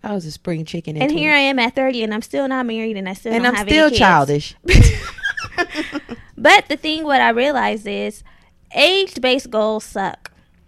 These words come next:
Speaker 1: They
Speaker 2: Like,
Speaker 1: do.
Speaker 2: age-based expectations
Speaker 1: Mm-hmm.
Speaker 2: just lead to disappointment because everything happens at a different pace. So I'm no longer setting age-based goals. When I
Speaker 1: And
Speaker 2: turn
Speaker 1: remember
Speaker 2: thirty, I'm just happy that I'm still alive
Speaker 1: Yes.
Speaker 2: and lit.
Speaker 1: And what a,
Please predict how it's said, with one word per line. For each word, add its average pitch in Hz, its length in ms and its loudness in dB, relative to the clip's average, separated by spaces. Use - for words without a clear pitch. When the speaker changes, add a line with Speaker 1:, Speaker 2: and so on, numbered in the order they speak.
Speaker 1:
They 240 80 -2
Speaker 2:
Like, 254 160 6
Speaker 1:
do. 196 160 0
Speaker 2:
age-based 269 960 2
expectations 262 1120 -2
Speaker 1:
Mm-hmm. 190 320 -8
Speaker 2:
just 285 200 -2
lead 269 280 -6
to - 80 -8
disappointment 240 720 -8
because 247 500 -6
everything 311 400 -4
happens 262 360 -6
at 226 120 -4
a 220 80 -6
different 208 400 -8
pace. 226 320 -6
So 220 80 -8
I'm 214 200 -4
no 240 160 -2
longer 233 300 -6
setting 196 360 -10
age-based 202 600 -12
goals. 180 300 -14
When 220 100 -10
I 226 60 2
Speaker 1:
And 254 80 -2
Speaker 2:
turn 269 100 -2
Speaker 1:
remember 294 260 0
Speaker 2:
thirty, 285 360 0
I'm 240 160 -4
just 233 160 -8
happy 254 300 -8
that 226 160 -4
I'm 208 100 -8
still 233 300 -8
alive 226 480 -6
Speaker 1:
Yes. 208 580 -6
Speaker 2:
and 381 240 -2
lit. - 460 -4
Speaker 1:
And 220 220 0
what 247 200 2
a, 233 80 -4